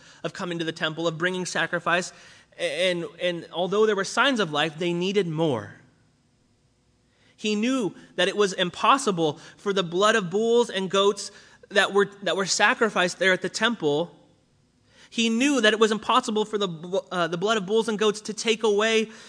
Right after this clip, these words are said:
our sin. Hebrews nine twenty-four tells, or nine four tells us that. And it's sin that separates us from God. It keeps us from knowing and enjoying God. And here at the temple, they're harboring this sin.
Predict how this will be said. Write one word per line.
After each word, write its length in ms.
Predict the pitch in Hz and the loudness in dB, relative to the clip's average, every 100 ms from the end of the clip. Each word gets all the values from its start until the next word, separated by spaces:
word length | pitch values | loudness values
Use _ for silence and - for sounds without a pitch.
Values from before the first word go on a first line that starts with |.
| - - - | -20 -10 2
our 160 | 185 | 2
sin. 540 | 202 - 254 190 117 123 - - _ _ _ | 2 2 4 2 0 -8 -20 -20 _ _ _
Hebrews 380 | 185 180 202 | -10 -6 -6
nine 220 | 180 160 175 | -4 -6 -6
twenty-four 440 | 190 190 - 240 | -6 -8 -2 -2
tells, 280 | 220 143 147 | -2 -8 -8
or 140 | 147 143 | -8 -4
nine 200 | 170 180 | -4 -4
four 200 | 226 220 | -2 -2
tells 220 | 175 135 | -4 -10
us 120 | 127 | -10
that. 280 | 117 113 - _ _ _ _ _ _ - - | -10 -12 -14 _ _ _ _ _ _ -20 -8
And 120 | - 202 | -2 -2
it's 140 | 190 | 0
sin 720 | - - 247 277 196 185 208 - - | -2 0 2 4 4 2 -2 -8 -4
that 180 | 180 170 | -2 -2
separates 680 | - 165 170 165 156 160 - - | -2 -2 -2 0 0 -2 -8 0
us 320 | 143 147 - | 0 0 -6
from 220 | - 180 | -8 -2
God. 260 | 190 196 156 | 2 2 0
It 100 | - | -4
keeps 320 | - 226 - | -6 -4 -2
us 160 | 214 - | -2 -2
from 300 | 190 175 175 | -4 -2 2
knowing 360 | 226 196 151 | 4 4 2
and 140 | 156 180 | 0 -2
enjoying 840 | 180 160 156 175 214 202 170 185 - _ - | -2 -2 -2 0 0 0 -2 -6 -10 _ -8
God. 440 | 147 165 117 107 - _ _ _ _ _ _ _ - - - | -4 -2 -4 -10 -20 _ _ _ _ _ _ _ -20 -20 -6
And 180 | 180 190 | -4 -4
here 260 | 214 233 240 | -2 2 2
at 100 | 226 | 2
the 100 | 202 | -2
temple, 360 | 233 240 185 | -2 -2 -2
they're 160 | 165 190 | -2 -2
harboring 760 | - - 226 233 190 165 151 139 | -4 2 4 4 4 0 -2 -2
this 160 | 131 | -4
sin. 400 | - 143 120 107 | -4 -2 -2 -4